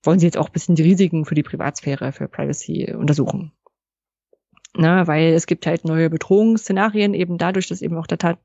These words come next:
Daten eingesammelt werden können, die frei verfügbar sind. Ja, also ich weiß nicht so, bin mir ziemlich sicher, dass mein Geburtsdatum zum Beispiel irgendwo steht im Internet.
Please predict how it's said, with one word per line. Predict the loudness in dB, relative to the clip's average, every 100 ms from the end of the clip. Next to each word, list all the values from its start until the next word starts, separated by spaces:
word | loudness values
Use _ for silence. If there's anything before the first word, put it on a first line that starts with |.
| -4
Daten | -2 0 0
eingesammelt | 2 4 2 2
werden | 0 -2
können, | -2 -4
die | -4
frei | -2 -2
verfügbar | 0 -2 0 0
sind. | 2 0 -2 _ _ _ _ _ _ _ _ _ _ _ -8
Ja, | -6 -4
also | -4
ich | -2
weiß | -2 0
nicht | 0
so, | 2 2 2 -2 _ _ _ _ _ _ _ _ _
bin | 2
mir | 2
ziemlich | 4 2 4
sicher, | 2 2
dass | 0
mein | -2 -2
Geburtsdatum | 2 0 0 -4 -2 0 -2
zum | -2
Beispiel | -4 -2
irgendwo | -2 -2 -4
steht | -2 -6 -6 _ _ _
im | -2
Internet. | 0 0 -2 -10 -10